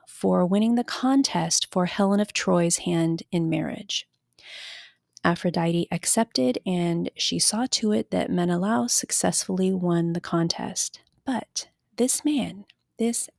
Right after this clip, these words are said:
absolute fool, did not keep his word. And the goddess plotted her revenge.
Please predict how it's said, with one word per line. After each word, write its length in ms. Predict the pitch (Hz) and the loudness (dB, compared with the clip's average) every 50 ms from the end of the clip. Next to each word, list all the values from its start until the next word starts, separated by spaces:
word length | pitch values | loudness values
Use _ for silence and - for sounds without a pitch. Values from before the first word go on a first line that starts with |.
| _ _ - | _ _ -4
absolute 800 | 247 247 262 262 254 - - - 254 220 196 190 196 - - - | -2 -2 -2 -2 -4 -4 -4 -2 0 0 2 0 0 -2 -6 -12
fool, 640 | - - - - - 339 311 226 139 95 - - - _ _ _ _ _ _ _ _ _ _ _ | -20 -20 -20 -6 -2 0 2 2 2 0 -2 -4 -10 _ _ _ _ _ _ _ _ _ _ _
did 180 | - 208 208 214 | 0 0 2 2
not 180 | 214 214 220 - | 0 0 -2 -2
keep 220 | - - 185 - | -2 -4 -2 -2
his 200 | - 185 - - | -2 -4 -4 -4
word. 320 | - - - - - - - _ _ _ _ _ _ _ _ _ _ - - - - - - - - - - - - _ _ - | -4 -4 -4 -6 -6 -10 -14 _ _ _ _ _ _ _ _ _ _ -20 -20 -20 -18 -16 -16 -16 -18 -20 -20 -20 -20 _ _ 2
And 160 | 220 220 226 | 2 4 4
the 80 | 247 | 2
goddess 600 | - - 185 175 170 175 190 196 214 - - - - _ _ | 0 0 2 2 2 2 2 0 0 -2 -2 -4 -6 _ _
plotted 520 | - - 180 165 165 - - - - - - - - - | -6 -4 -2 0 0 0 -2 -2 -4 -6 -10 -14 -10 -6
her 100 | 180 165 | -6 -4
revenge. 720 | 165 170 165 - - - 208 - 202 196 - - - | -2 -4 -4 -6 -8 -10 -10 -10 -10 -10 -8 -10 -10